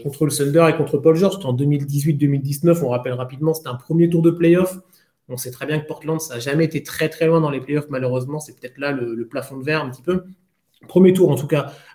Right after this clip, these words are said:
dans cette saison-là, contre le Thunder. Euh, plutôt serré, hein, évidemment, dans, dans, dans, cette, dans ce premier tour. On est au Moda Center, donc, euh, la salle a changé de nom depuis, mais on est toujours à domicile.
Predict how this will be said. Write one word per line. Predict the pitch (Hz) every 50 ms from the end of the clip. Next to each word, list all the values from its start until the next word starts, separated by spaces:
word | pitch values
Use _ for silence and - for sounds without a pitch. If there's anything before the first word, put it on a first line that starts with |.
| _ -
dans | 156 147
cette | - 156 -
saison-là, | - 151 143 151 147 143 139 139
contre | 139 160 151 - 160
le | -
Thunder. | - 151 139 139 151 175 208 208 208 - - - _ _ _ -
Euh, | 135 131 135 135 135 135 135 139 135 135 139 139 156 - - _ _ _ _ _ _ _ _ - - _ _
plutôt | - 156 - 185
serré, | 180 180 170 165 165 175 170
hein, | 170 160
évidemment, | 151 143 139 139 147 147 147 156 165 160
dans, | 147 143 135 135 131
dans, | 135 135 131
dans, | 131 139 131
cette, | 127 - 139 - -
dans | 135 127 143 135
ce | -
premier | - - 143 143 143 143
tour. | 147 190 208 180
On | 165 151 147
est | 143 151 147 147
au | - 175
Moda | 175 170 170 156 165
Center, | 147 - 151 143 139 170 180 151
donc, | 143 131 123 -
euh, | 120 113 113
la | 113
salle | - - 135 127
a | 113
changé | - - 120 113 120
de | 120
nom | 127 123
depuis, | 117 120 117 - - 139
mais | 127 120
on | 110 110
est | 110
toujours | - 127 127 135 123
à | 123
domicile. | 117 113 113 113 - 156 170 170 170